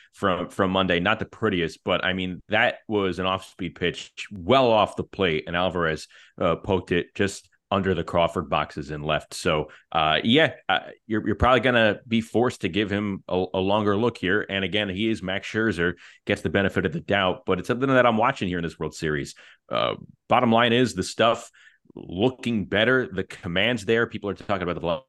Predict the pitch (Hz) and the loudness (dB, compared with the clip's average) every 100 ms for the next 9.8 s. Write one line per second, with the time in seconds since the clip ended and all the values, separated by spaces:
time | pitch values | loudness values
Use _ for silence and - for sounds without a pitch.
0 | - 101 - 90 98 98 95 92 87 90 | -8 -8 -4 -4 -4 -4 0 0 0 -2
1 | 92 92 87 85 80 92 92 - - _ | 0 -2 -2 -4 -4 -2 -2 -6 -18 _
2 | _ _ - 98 147 92 82 73 85 98 | _ _ -4 0 2 0 -4 -4 -2 0
3 | 110 101 104 98 95 107 - 120 139 85 | 0 -2 -2 0 -2 -4 -4 -2 -2 -2
4 | 71 _ _ - - - 90 85 - 80 | -8 _ _ -14 -12 -4 -2 -2 -4 -4
5 | 90 76 71 - 82 - 131 139 113 127 | -4 -6 -6 -6 -10 -4 -2 -2 0 0
6 | 123 110 120 95 85 85 _ - 98 90 | 2 2 2 2 0 -2 _ -2 -2 0
7 | 87 95 90 92 85 - - - 92 85 | 0 0 2 2 0 -6 -14 -4 -2 0
8 | 87 82 - 87 85 78 82 80 80 80 | 0 -2 -4 -2 -2 -4 -8 -8 -10 -8
9 | 82 87 82 85 76 80 73 71 | -4 0 0 2 0 0 -2 -6